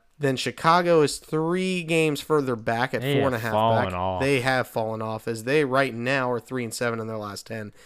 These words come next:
Speaker 1: not playing great basketball. You got Cleveland behind them, holding on to the last, uh, non-play-in spot of, you know, the,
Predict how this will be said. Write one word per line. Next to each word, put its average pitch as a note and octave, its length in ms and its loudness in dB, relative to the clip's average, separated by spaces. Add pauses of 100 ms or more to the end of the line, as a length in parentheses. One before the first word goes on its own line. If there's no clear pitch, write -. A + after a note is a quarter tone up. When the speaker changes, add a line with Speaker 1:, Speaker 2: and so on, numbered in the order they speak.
(200)
Speaker 1:
not B2+ 240 0
playing A2 220 -4
great G2+ 180 -8
basketball. - 600 -14 (340)
You D3 80 -2
got D3 220 4
Cleveland D#3+ 720 0 (100)
behind C3+ 460 -2
them, C#3 420 2
holding D3+ 340 -2
on C#3+ 200 0
to C3+ 100 -6
the B2 160 -2
last, B2+ 760 -2 (380)
uh, A#2+ 220 0
non-play-in C#3 1000 2
spot A#2 460 0
of, A#2 380 -4 (100)
you B2 140 -8
know, G#2+ 180 -10
the, G#2+ 420 -10